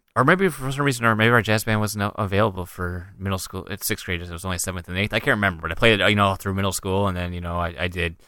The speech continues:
you know, did it in high school, and then I played in, you know, we, we were, we played, you know, a little bit outside, but yeah, I played in, like, a jazz quartet group too. Through high school, we did the talent shows and things like that.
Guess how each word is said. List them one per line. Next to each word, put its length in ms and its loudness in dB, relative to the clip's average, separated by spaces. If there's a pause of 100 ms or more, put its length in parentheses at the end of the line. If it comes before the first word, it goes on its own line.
(340)
you 80 -6
know, 80 2
did 160 0
it 40 -6
in 80 -6
high 120 2
school, 380 0
and 80 0
then 80 -2
I 60 -4
played 280 0
in, 260 -10
you 140 -10
know, 120 0
we, 360 0 (160)
we 380 -4
were, 680 0 (420)
we 120 -2
played, 200 8
you 60 4
know, 100 4
a 20 0
little 140 2
bit 100 2
outside, 380 4
but 100 0
yeah, 80 -2
I 20 -6
played 240 -4
in, 60 -12
like, 160 -12
a 20 -18
jazz 240 -4
quartet 400 -2
group 280 -6
too. 380 0 (200)
Through 420 -6
high 120 -2
school, 200 -8
we 60 -4
did 120 -8
the 60 -14
talent 280 -6
shows 280 -6
and 100 -16
things 180 -12
like 120 -12
that. 280 -4